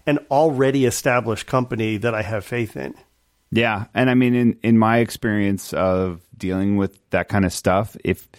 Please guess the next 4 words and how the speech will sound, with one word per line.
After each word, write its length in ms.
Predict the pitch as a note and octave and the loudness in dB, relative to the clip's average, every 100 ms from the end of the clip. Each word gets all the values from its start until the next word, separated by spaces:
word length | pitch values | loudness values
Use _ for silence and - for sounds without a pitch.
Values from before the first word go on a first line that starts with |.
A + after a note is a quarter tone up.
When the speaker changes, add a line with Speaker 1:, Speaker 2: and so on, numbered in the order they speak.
| - - _ - | -20 -20 _ -4
Speaker 2:
anything 460 | C3+ F3+ - E3+ D3 | 0 2 2 4 4
you 180 | A#2+ | 4
leave 580 | G#2 G#2 A#2+ D3 C#3+ - _ _ | 4 4 4 2 -2 -12 _ _
without 560 | G2+ G#2 G#2 A#2 B2 | -2 0 2 0 0